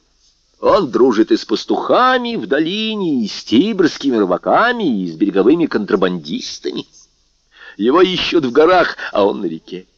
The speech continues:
Его преследуют на реке, а он выходит в открытое море. А потом вдруг, когда подумает, что он бежал на остров Джильо, Джанунтри или Монте-Кристо, он снова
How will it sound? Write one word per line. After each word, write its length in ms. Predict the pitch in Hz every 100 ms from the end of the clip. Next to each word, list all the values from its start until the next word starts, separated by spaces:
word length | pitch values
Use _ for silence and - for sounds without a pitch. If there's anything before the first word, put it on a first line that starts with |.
| _ - -
Его 220 | - 143 165
преследуют 560 | 370 - - 226 240
на 100 | 311
реке, 380 | 320 294 - 254 -
а 100 | -
он 100 | 82
выходит 320 | 87 - - 185
в 40 |
открытое 440 | 117 - 175 285
море. 360 | 349 539 453 - - _ _
А 120 | -
потом 400 | - - 208 196
вдруг, 280 | 151 202 -
когда 340 | 175 175 185
подумает, 480 | 214 196 196 196 190
что 160 | - 190
он 120 | 190
бежал 380 | 190 180 208 208
на 160 | 208
остров 320 | 196 - 202
Джильо, 920 | 127 240 285 269 254 226 208 202 190 151
Джанунтри 880 | 156 240 262 285 285 285 247 220 233
или 100 | 220
Монте-Кристо, 840 | 240 240 185 190 - 254 190 -
он 160 | 170 147
снова 380 | - 160 147